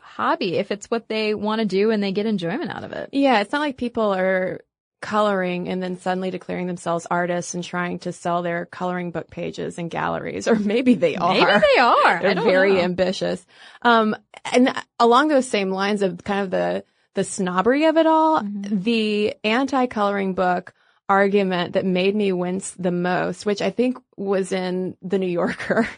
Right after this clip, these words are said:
Speaker 2: <laughs> no surprise, um, were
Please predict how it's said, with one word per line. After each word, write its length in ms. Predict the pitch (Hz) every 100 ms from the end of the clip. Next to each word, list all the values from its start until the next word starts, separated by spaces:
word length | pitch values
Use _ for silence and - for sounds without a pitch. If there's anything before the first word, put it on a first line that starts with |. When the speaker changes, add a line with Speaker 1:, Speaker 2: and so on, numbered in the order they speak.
| _
Speaker 2:
<laughs> 200 | _ _
no 200 | 240 214
surprise, 640 | 220 202 196 185 175 175 - _ - - - - _ _
um, 280 | 226 208 220
were 500 | 233 226 220 214